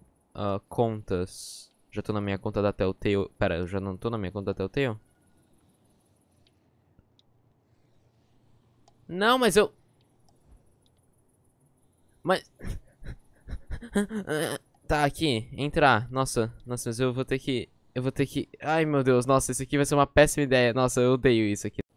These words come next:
Conectado. Você entrou na segunda Telltale e sempre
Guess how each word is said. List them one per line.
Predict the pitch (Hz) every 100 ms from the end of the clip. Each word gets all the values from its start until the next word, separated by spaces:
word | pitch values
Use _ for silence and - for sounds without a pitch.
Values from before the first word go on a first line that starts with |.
| _
Conectado. | 151 151 - 127 107 92 98 -
Você | 110 - 131
entrou | 127 139
na | 139
segunda | 135 131 135
Telltale | 127 123 131
e |
sempre | - 127 131